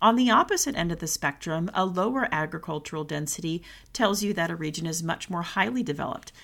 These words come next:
They do have more technology. They employ things like geographic information systems, G I S. They have, uh,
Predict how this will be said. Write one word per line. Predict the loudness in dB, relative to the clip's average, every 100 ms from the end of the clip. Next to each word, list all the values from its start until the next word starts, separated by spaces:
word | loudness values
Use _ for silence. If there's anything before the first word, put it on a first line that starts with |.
| -20 2
They | 2
do | 4 2 0
have | 0 -2 -2
more | -4 -4
technology. | -4 -8 -8 -8 -6 -4 -2 -2 -4 -12 -4
They | -2
employ | -2 -4 -2 -2
things | -4 -4 -2 -2
like | -2 -2 -2
geographic | -6 -4 0 -2 -2
information | -6 -8 -4 -2 -2 -2
systems, | -6 -6 -4 -4 -4 -4
G | -4
I | -2
S. | 2 2 2 -2 -2
They | -4
have, | -2 0 0 -2 -8 -6
uh, | -4 -4